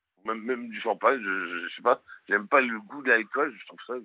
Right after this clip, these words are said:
c'est, c'est pas bon, le goût, euh, et après, on est malade, on... après, on est malade, quoi.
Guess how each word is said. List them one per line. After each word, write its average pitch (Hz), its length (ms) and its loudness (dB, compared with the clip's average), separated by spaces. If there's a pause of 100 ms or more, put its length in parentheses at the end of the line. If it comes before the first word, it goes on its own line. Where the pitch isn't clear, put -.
c'est, 92 180 -14
c'est - 120 -20
pas 92 140 8
bon, 107 260 -2
le 95 120 0
goût, 90 440 -4
euh, 73 160 0 (420)
et 78 40 0
après, 73 200 -6
on 87 160 -4
est 82 80 -2
malade, 78 460 6
on... 82 220 -14 (520)
après, - 240 -18
on 71 120 -14
est 65 60 -14
malade, 139 380 -2
quoi. - 140 -18